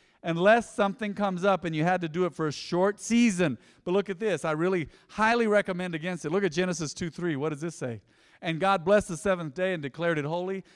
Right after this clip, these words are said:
because it was the day when he rested from" what? "From all his work of creation." God rested. Honey child, you need to rest. If God rested, you need to rest.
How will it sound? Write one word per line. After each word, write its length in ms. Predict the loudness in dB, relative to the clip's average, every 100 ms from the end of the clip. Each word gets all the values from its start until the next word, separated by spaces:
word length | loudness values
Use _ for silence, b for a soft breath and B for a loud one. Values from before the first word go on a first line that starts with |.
| b
because 300 | -6 -4 -2
it 100 | 0
was 120 | -2
the 100 | -4
day 280 | -2 2 2
when 160 | 2 0
he 80 | 0
rested 420 | 0 0 -4 -4
from" 220 | -4 -2
what? 360 | 0 0 -2 _ b b
"From 180 | -8 -4
all 220 | 0 0
his 200 | -2 -4
work 220 | -4 -4
of 100 | -6
creation." 540 | -6 -4 -4 -6 -12 -14 _ _ _ _ _ _ _ _ _ _ _ _ _ _ _ _ -20 -2
God 440 | 4 6 6 4
rested. 560 | 2 0 -2 -6 -6 -10 _ _ _
Honey 240 | -4 -2
child, 400 | 0 2 4 2
you 160 | 0 -2
need 200 | -2 -2
to 80 | 0
rest. 520 | 0 0 -4 -14 -20 -20 _ _ _ _ _ _ _ _ _ _ _ _ _ _ _ _ _ _ _ _ _ _ _ _ _
If 180 | -8 0
God 320 | 6 6 6
rested, 540 | 2 -2 -4 -6 -6 -10 b b b
you 260 | 0 2
need 240 | 2 0 0
to 80 | 0
rest. 540 | 0 -4 -12 -18